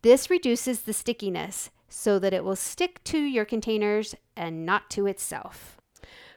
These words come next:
When you're feeling upside down, remember, the upside is love. That wraps it up for today's episode. If you'd like to go deeper on setting healthy boundaries,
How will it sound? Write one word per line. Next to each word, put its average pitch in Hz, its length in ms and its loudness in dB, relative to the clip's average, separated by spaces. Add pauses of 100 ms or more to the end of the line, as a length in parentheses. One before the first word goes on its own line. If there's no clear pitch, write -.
When 277 180 2
you're 370 160 2
feeling 453 460 2
upside 202 420 0
down, 190 420 -4 (800)
remember, 208 720 2 (480)
the 220 160 0
upside 175 760 0 (120)
is 190 240 -2
love. 170 480 -4 (1160)
That 190 280 4
wraps 233 300 4
it 247 80 4
up 233 180 2
for 240 100 0
today's 233 420 2
episode. 208 600 2 (400)
If 254 140 2
you'd 330 140 4
like 349 180 6
to 311 80 -2
go 240 180 6
deeper 302 600 0 (160)
on 202 160 2
setting 202 380 0
healthy 208 380 -2
boundaries, 196 640 -2